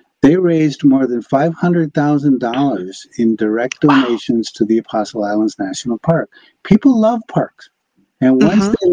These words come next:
Speaker 1: love parks, if you give them the mechanism to help and you ask them to help and you show them how,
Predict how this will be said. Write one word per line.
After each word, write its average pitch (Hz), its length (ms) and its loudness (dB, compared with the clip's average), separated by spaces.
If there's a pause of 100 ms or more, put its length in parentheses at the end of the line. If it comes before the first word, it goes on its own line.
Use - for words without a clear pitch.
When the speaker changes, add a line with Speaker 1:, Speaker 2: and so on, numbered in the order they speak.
Speaker 1:
love 190 220 -2
parks, 185 540 -2
if 127 140 0
you 143 160 4
give 175 340 0
them 185 260 0
the 170 100 4
mechanism 151 800 2
to 123 140 -2
help 147 360 -2 (520)
and 123 220 2
you 127 240 2 (420)
ask - 420 -2
them 135 380 2
to 123 160 -2
help 123 380 -4
and 120 100 0
you 113 140 0
show 160 300 0
them 139 200 0
how, 131 420 -2